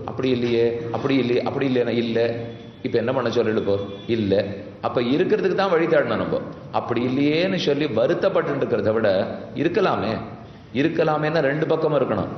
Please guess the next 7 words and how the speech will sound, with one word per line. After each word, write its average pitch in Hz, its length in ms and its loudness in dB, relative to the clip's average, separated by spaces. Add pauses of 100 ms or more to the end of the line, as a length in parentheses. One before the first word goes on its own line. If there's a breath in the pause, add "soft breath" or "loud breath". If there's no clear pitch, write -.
(280)
பிரஜைகளும் 131 880 2
ராமனுடைய 139 580 2
பிரஜைகளாட்டம் 127 760 0
இருக்கணும், 110 340 -2 (640)
ராஜாக்களும் 120 960 0
ராமனாட்டம் 104 680 0
இருக்கணும். 87 300 -6